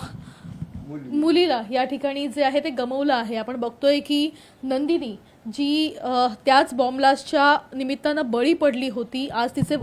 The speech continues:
Speaker 2: आई वडील आपल्या सोबत आहेत. तर रमेशजी, आपण बघतोय की नंदिनीला जाऊन एकोणीस वर्ष झाली.
Speaker 1: हो.
Speaker 2: त्याच बॉम्ब ब्लास्टमधून खरं तर तिचा बळी गेला. पण आज ज्या पद्धतीनं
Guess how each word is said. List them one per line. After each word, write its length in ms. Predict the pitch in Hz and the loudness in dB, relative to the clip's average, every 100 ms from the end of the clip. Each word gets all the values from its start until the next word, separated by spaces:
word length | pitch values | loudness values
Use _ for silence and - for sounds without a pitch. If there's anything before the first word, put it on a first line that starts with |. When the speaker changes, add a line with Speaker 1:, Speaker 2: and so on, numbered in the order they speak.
| - | -2
Speaker 2:
आई 160 | 247 | 0
वडील 260 | 294 302 294 | 2 2 0
आपल्या 240 | 254 254 | 0 0
सोबत 400 | 254 - 233 247 | -2 -2 -2 -2
आहेत. 260 | 240 233 254 262 | -2 0 0 4
तर 100 | 277 269 - - - | 2 2 -6 -16 0
रमेशजी, 600 | 254 269 320 - 330 349 - - - - - | 2 6 4 4 2 0 -6 -20 -20 -20 -2
आपण 240 | - - 285 | 2 4 6
बघतोय 420 | 262 262 302 311 | 4 2 0 0
की 260 | 302 320 320 - | 0 -2 -2 -8
नंदिनीला 640 | 269 254 254 294 294 294 302 | -4 -2 2 2 2 2 4
जाऊन 300 | 254 262 302 | 4 2 0
एकोणीस 500 | 254 247 285 311 302 | -4 0 0 0 0
वर्ष 320 | 247 247 277 | 0 2 2
झाली. 320 | 269 247 220 | 2 -2 -6
Speaker 1:
हो. 440 | 202 - 135 143 143 | -8 -14 -14 -6 4
Speaker 2:
त्याच 340 | 269 311 - | 6 6 2
बॉम्ब 300 | 240 262 262 | 2 2 6
ब्लास्टमधून 640 | 285 285 - 285 262 277 294 | 6 6 2 -2 0 -2 -2
खरं 160 | 285 254 | -2 0
तर 100 | 277 285 - | 0 -2 -4
तिचा 220 | 269 285 | -6 -2
बळी 320 | 269 226 240 262 | 0 0 0 2
गेला. 300 | 233 214 202 - - - - | 2 0 -4 -8 -20 -20 0
पण 120 | 370 | 4
आज 360 | 392 247 277 302 294 - - - | 4 6 6 6 0 -12 -20 -6
ज्या 140 | 226 320 | 2 2
पद्धतीनं 800 | 349 277 226 320 320 311 320 | 4 2 4 2 4 4 4